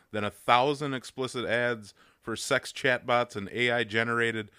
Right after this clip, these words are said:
sexual images on Meta apps, Instagram, and Facebook. Uh, apps promising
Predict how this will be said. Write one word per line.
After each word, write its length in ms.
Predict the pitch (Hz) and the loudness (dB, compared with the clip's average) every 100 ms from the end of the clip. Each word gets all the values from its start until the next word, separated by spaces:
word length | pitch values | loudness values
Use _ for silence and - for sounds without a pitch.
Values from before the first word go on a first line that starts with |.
| - - | -20 -20
sexual 520 | - - 113 - 123 107 | -16 -4 -4 -2 -2 0
images 500 | 127 120 98 101 104 | -2 -4 -4 -4 -4
on 200 | 101 104 | -4 0
Meta 380 | 117 117 110 - | 0 0 -2 -4
apps, 460 | 104 110 117 - - - | 0 0 -2 -10 -18 -10
Instagram, 560 | 123 - 110 113 113 104 | -10 -10 -6 -4 -2 -6
and 120 | - | -4
Facebook. 460 | 120 123 - 90 - _ _ _ _ _ _ _ _ | -4 -4 -8 -14 -14 _ _ _ _ _ _ _ _
Uh, 480 | 107 101 98 98 90 - _ _ _ | -2 0 0 0 -2 -6 _ _ _
apps 300 | 107 131 131 | 2 2 2
promising 680 | - 139 135 135 - 131 117 | -2 0 2 0 -4 -4 -4